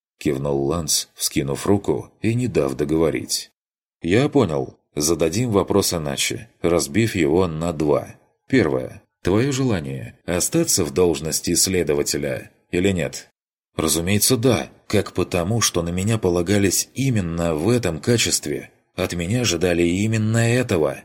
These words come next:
а я не хочу обмануть их надежд. Так и в силу того, что мне это по душе самому. Обе причины, с моей точки зрения, взаимосвязаны. И первая вытекает из второй.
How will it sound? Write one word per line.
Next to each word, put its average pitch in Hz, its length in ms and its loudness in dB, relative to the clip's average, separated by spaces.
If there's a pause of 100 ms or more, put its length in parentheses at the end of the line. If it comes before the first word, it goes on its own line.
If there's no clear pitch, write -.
(220)
а 78 120 0
я 85 80 2
не 87 100 -4
хочу 113 320 0
обмануть 98 520 0
их 92 160 -2
надежд. 92 520 0 (500)
Так 87 220 0
и 82 60 0
в - 60 0
силу 82 300 2
того, 82 460 -2 (160)
что - 260 -2
мне 95 300 -2
это 80 160 -2
по 87 140 -4
душе 80 320 -2
самому. 92 720 -2 (200)
Обе 147 280 2
причины, 82 500 -4
с - 100 -4
моей 80 300 -2
точки 80 340 -2
зрения, 80 560 -2
взаимосвязаны. 82 1000 -2 (340)
И 82 220 0
первая 82 760 0
вытекает 76 720 -2
из 95 140 0
второй. 87 560 -2